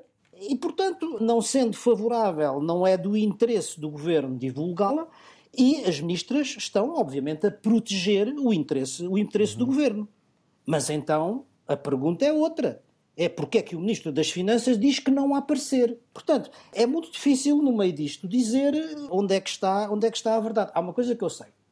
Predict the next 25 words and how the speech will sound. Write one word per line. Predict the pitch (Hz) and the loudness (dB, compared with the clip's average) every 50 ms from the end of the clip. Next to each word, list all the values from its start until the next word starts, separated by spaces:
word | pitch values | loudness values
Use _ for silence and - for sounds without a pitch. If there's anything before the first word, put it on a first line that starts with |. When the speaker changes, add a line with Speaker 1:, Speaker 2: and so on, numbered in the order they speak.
| - 143 | -6 -2
Speaker 1:
Eu | 156 151 | -2 -2
conheço, | 156 - 160 170 185 208 202 196 - - - 131 - _ - | -2 -4 -4 2 2 2 2 2 -2 -12 -16 -18 -20 _ -12
não | 131 139 143 | -8 -8 -8
conheço | 131 - - 143 147 147 - - - | -6 -4 -2 0 0 0 -2 -4 -6
bem | 151 139 131 131 131 | -6 -4 -4 -4 -4
a, | 127 123 120 - _ _ _ _ _ - | -6 -6 -8 -12 _ _ _ _ _ -16
o, | 123 120 120 117 120 113 110 117 | -12 -12 -12 -12 -14 -16 -12 -8
o | |
Ministro | 123 127 120 - - 131 | -8 -8 -8 -8 -10 -10
das | - | -8
Finanças, | - 160 175 240 302 311 - - 185 | -6 -2 0 2 2 2 0 -2 -6
conheço, | - - - - 139 196 208 214 - | -8 -10 -8 -2 0 0 0 0 -4
como | - - - - | -16 -18 -18 -16
é | 110 | -16
naturalmente, | - 117 - - - - 110 - 165 233 277 262 - - | -16 -16 -14 -14 -12 -10 -6 -2 0 0 0 0 -4 -12
conheço, | - 147 131 135 135 131 - 151 | -10 -8 -6 -6 -6 -4 -4 -2
não | 156 160 | -2 -2
conheço | 156 - 165 160 160 160 151 156 - - | -2 -4 -4 -2 0 0 -2 -2 -4 -2
mesmo | 147 151 147 143 - - 131 123 | 0 0 0 0 -2 -4 -10 -10
a | 120 120 120 - - - - - - - | -10 -10 -14 -18 -20 -20 -20 -20 -12 -8
Ministra | 131 147 139 135 - 143 | -6 -4 -4 -2 -2 -2
Mariana | 135 143 139 147 143 151 156 160 170 160 | -2 -2 -2 -2 -2 0 -2 -2 -2 -2
Vieira | 170 170 185 185 | -2 -2 -2 0
da | 196 214 | -2 -2
Silva, | - - 277 277 311 294 | -2 0 -2 0 -2 -4